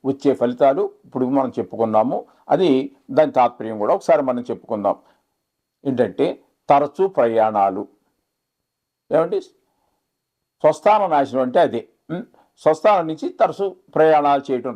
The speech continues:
రావాల్సి రావటము, ఉం? ఆప్త బంధువులకి రోగ భయము, వివిధ రూపాలలో ధన వ్యయము, విశేష ఆపదలు, ప్రాణాపాయము.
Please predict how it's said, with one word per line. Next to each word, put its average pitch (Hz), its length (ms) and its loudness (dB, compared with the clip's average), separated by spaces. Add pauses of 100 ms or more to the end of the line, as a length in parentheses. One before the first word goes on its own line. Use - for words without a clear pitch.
రావాల్సి 101 360 0
రావటము, 98 400 -4 (420)
ఉం? 190 140 -6 (460)
ఆప్త - 260 0 (100)
బంధువులకి 165 460 -2 (100)
రోగ 131 220 4 (100)
భయము, 123 300 -2 (600)
వివిధ 240 240 2 (120)
రూపాలలో 143 580 0 (180)
ధన 131 160 0 (100)
వ్యయము, 120 400 -2 (880)
విశేష 214 380 2 (300)
ఆపదలు, 147 420 0 (340)
ప్రాణాపాయము. 113 840 0